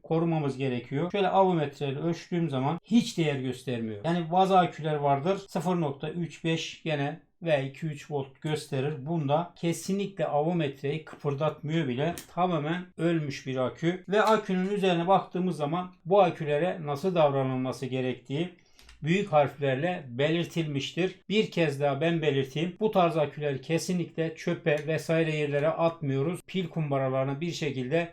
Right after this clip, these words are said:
geri dönüşüm alanlarına teslim etmemiz gerekiyor diyorum ve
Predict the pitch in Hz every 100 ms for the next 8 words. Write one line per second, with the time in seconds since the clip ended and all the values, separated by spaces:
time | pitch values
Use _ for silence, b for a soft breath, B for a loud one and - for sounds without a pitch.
0 | - 135 147 165 165 151 139 165 156 165
1 | 151 139 131 151 170 - - 131 131 160
2 | 160 135 131 120 113 113 156 156 - 139
3 | 123 - 156 165 147 131 131 165